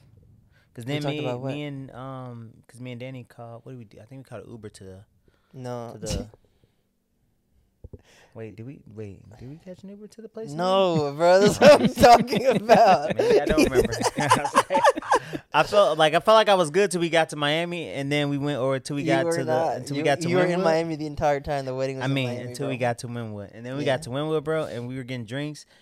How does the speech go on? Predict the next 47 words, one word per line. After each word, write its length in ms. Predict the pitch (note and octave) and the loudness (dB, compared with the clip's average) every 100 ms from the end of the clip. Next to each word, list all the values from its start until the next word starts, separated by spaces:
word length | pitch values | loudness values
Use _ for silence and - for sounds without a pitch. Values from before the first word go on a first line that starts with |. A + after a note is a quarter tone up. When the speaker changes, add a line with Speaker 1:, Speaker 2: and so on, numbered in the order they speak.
| _ _ | _ _
Speaker 1:
and 120 | G#2+ | -18
somebody 280 | - B2+ B2 | -12 -6 -4
offered 220 | A#2 - | -4 -6
us 100 | A#2 | -10
tequila 360 | - - C#3+ C3+ | -10 -10 -8 -8
shots, 360 | - C3+ C3 - | -6 -8 -8 -12
and 300 | A2+ A2 A2 - | -20 -20 -20 -20
I 100 | G#2+ | -20
don't 200 | G#2 A2 | -14 -10
remember 260 | A2+ A2 | -8 -8
the 60 | A2 | -8
rest 200 | A2 - | -8 -10
of 40 | G#2 | -14
the 40 | |
night. 140 | G#2 C#3+ | -8 -6
I 40 | |
just 200 | A#2 A#2 | -6 -6
remember 260 | A#2 G#2 G2+ | -6 -6 -8
waking 280 | A2 G#2 G2+ | -8 -6 -6
up 240 | G2+ - | -8 -10
like, 260 | G#2 F#2+ G2 - _ _ _ _ | -12 -14 -14 -18 _ _ _ _
feeling 180 | A#2+ A2 | -12 -10
like 140 | G2 | -14
crap. 320 | - G#2 G2 - | -14 -14 -14 -12
Speaker 2:
Bro, 120 | E3 | -8
you 140 | D#3+ F#3 | -6 -4
thought 180 | F#3+ F3+ | -6 -6
you 100 | E3+ | -8
took 140 | F3+ | -10
an 100 | D3 | -10
Uber. 440 | D3+ F#3+ F#3+ B2+ G#2+ C#3 _ _ _ _ _ - | -10 -10 -8 -10 -12 _ _ _ _ _ _ -18
Speaker 1:
I 100 | A2 | -12
thought 220 | B2+ C3+ | -8 -8
we 100 | B2 | -6
did 160 | C#3 C3 | -10 -10
take 140 | A#2 | -14
an, 120 | G#2+ A2+ | -16 -10
I 80 | |
knew 120 | C3+ D3 | -6 -6
we 60 | |
took 160 | C3+ A#2+ | -8 -12
an 60 | A#2 | -12
Uber 180 | G#2 G2 | -12 -10
back 260 | G#2 G#2 _ _ | -10 -10 _ _
to 100 | G#2 | -18
the 80 | G2 | -16
hotel. 480 | F#2+ F#2 A2 A2 | -16 -16 -14 -16